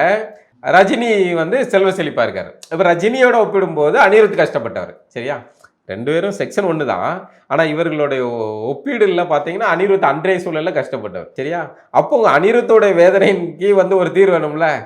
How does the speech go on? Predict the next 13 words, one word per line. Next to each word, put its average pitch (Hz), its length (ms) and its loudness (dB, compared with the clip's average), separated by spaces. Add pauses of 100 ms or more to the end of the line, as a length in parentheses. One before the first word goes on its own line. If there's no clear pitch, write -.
(300)
அப்ப 165 260 4
அந்த 220 180 6
தீர்வு 214 240 4
தான் 247 120 4
இ 214 140 0
டபிள்யூ 165 240 6
எஸ். - 220 -8 (580)
அப்ப - 240 2
அந்த - 220 4
அனிருத்துக்கு 277 720 0
ஒரு 233 240 8
இடம் 196 260 6
கொடுக்கணும்ல. 175 500 0